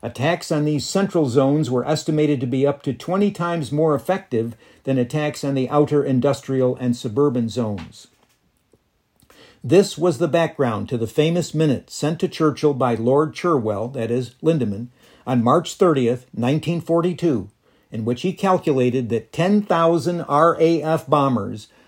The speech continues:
would, by mid-nineteen forty-three, be able to drop enough bombs to dehouse one-third of Germany's urban population. "Investigation," ran the minute,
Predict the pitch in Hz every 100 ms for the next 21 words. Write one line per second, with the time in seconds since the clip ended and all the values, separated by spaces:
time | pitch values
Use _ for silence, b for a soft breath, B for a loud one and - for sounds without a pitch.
0 | b 120 151 175 175 135 123 117 127 165
1 | 185 127 143 185 185 185 185 - 170 170
2 | 190 - 165 139 113 123 B B - 131
3 | 160 160 165 180 170 123 151 151 135 139
4 | 180 - 160 147 143 143 - 127 98 160
5 | 139 139 147 147 135 127 147 190 196 165
6 | 151 147 143 107 135 139 135 131 120 135
7 | 131 131 123 120 110 - 117 123 120 -
8 | 98 - _ _ _ _ b b b b
9 | 117 104 127 131 135 107 143 180 - 156
10 | 131 127 135 131 123 123 123 185